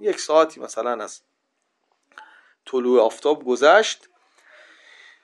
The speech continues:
بعد حضرت فرمودن که امیرالمومنین رو کردن به مردم، و فرمودند که به خدا قسم درک کردم گروهی را، یعنی دیدم، درک کردم، یافتم اونها رو.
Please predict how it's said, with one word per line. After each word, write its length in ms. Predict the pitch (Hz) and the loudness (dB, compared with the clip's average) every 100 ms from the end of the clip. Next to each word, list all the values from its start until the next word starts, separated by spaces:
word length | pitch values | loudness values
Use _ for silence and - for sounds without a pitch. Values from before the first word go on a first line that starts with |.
| _ _ _ | _ _ _
بعد 220 | 175 202 | 2 4
حضرت 300 | 170 151 196 | 2 2 2
فرمودن 400 | 190 170 185 214 | 4 2 4 0
که 120 | 202 165 | 0 0
امیرالمومنین 540 | 160 185 175 175 196 | 0 2 2 0 -4
رو 120 | 185 | -6
کردن 380 | 185 180 180 170 | 2 4 4 2
به 80 | 143 | 2
مردم، 640 | 131 123 120 127 117 107 - _ - | 2 0 0 -2 -2 -6 -14 _ -6
و 100 | 123 | -6
فرمودند 580 | - 127 135 175 156 127 | 0 2 2 0 -2 -2
که 100 | 123 | -6
به 120 | 117 | -6
خدا 420 | 120 135 175 170 | -2 2 6 6
قسم 540 | 143 127 - 151 135 123 - | 4 -2 0 0 0 -8 0
درک 440 | 175 190 175 143 | 4 4 4 0
کردم 640 | - - 123 117 113 113 | -12 -2 0 0 -4 -8
گروهی 520 | 113 127 131 123 117 110 | -6 -4 -4 -8 -10 -4
را، 240 | 104 95 | -4 -4
یعنی 220 | 107 127 | -8 -12
دیدم، 460 | - 147 139 120 101 | -12 -12 -6 -6 -4
درک 320 | 113 135 127 | -2 -2 -2
کردم، 400 | - 104 98 95 _ _ | -8 -10 -8 -14 _ _
یافتم 400 | 127 143 - 101 | 0 0 0 -14
اونها 320 | 104 98 101 | -16 -18 -20
رو. 140 | 101 | -20